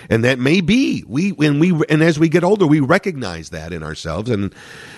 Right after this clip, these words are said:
and we, we may, we, we try to maybe elevate the good parts, and as I say before, uh, you know, eliminate or at least suppress or downplay some of those other aspects that we may have taken from our parents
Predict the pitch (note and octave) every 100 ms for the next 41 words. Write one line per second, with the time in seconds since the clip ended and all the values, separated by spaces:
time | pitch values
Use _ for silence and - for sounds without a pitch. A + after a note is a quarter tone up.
0 | - B2 A2+ A#2+ B2 - A2 A2+ A2+ A2
1 | F2+ G#2 G2+ G2+ F#2+ A2 G#2 F#2 G#2 F#2+
2 | - B2 A#2 A2 G#2 G#2 F#2+ F2+ A2+ C3+
3 | C#3 D#3+ C4+ - _ _ _ _ _ -
4 | A2 F#2+ C3+ - F3 B3 - - A2+ G2+
5 | F#2+ F2+ G2+ F2+ - C3+ F#3+ - - -
6 | - - - - - _ - A2 G2 E2+
7 | D2 D2 - A2 G#2 F#2 G#2+ E3 F#3 F3
8 | F#3+ - G2 F#2+ A#2+ A2 - - _ -
9 | - - - G#3+ E3+ - - - - F2+
10 | A2+ D#3 A3+ - E2 F#2+ - A2+ G#2+ G#2
11 | G2+ F#3 D#3 F2+ - F#2 F#2+ - F#2+ G2+
12 | C3 A#3 C3 - _ _ - F#2+ E2 E2
13 | D#2+ D#2 D#2 D#2+ G2 -